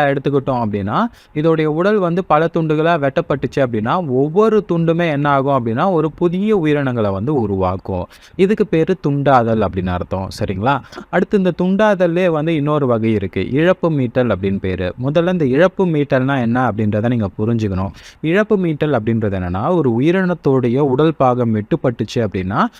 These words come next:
அந்த உடல் பாகம் மீண்டும் வளர்ந்துச்சு அப்படின்னா, அதுக்கு பேரு இழப்பு மீட்டல் அப்படின்னு அர்த்தம்.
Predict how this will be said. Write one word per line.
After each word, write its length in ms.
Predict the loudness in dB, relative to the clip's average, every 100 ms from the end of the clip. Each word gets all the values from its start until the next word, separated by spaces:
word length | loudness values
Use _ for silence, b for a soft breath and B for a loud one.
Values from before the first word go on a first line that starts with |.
| B B
அந்த 240 | -2 0
உடல் 280 | 2 0 2
பாகம் 380 | 0 2 0 0
மீண்டும் 340 | 0 0 0 2
வளர்ந்துச்சு 520 | 2 2 0 0 0
அப்படின்னா, 280 | 0 0 -2 -2
அதுக்கு 220 | 0 -2
பேரு 280 | 0 0 2
இழப்பு 340 | 2 0 0
மீட்டல் 400 | -2 -2 -2 -2 0
அப்படின்னு 260 | -2 -2 -4
அர்த்தம். 320 | -4 -6